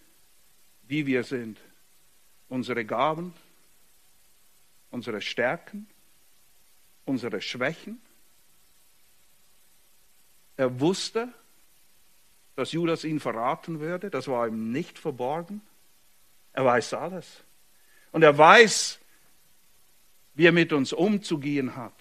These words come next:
Es ist so herrlich in Johannes zehn,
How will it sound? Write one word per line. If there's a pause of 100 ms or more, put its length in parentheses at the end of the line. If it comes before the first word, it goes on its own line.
(2000)
Es
ist
so
herrlich
in
Johannes
zehn,